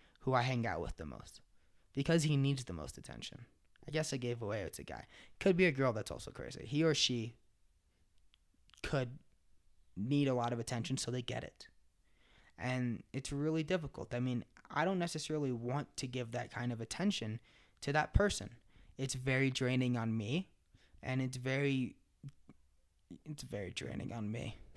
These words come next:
I don't think it's very draining on the kid. That kid wants that attention.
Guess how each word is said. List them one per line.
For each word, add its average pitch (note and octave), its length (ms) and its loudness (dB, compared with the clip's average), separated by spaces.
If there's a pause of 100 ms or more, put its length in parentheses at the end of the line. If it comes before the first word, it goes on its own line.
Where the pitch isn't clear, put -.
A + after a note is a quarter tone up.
(1200)
I - 20 6
don't F3 140 10
think E3 180 12
it's B2+ 120 6
very B2+ 240 8
draining A#2 320 6
on A2 80 4
the G#2+ 80 2
kid. A2+ 220 -2
That A#2+ 160 0
kid B2+ 180 0
wants A2+ 320 2
that A2+ 180 2
attention. A2+ 540 -2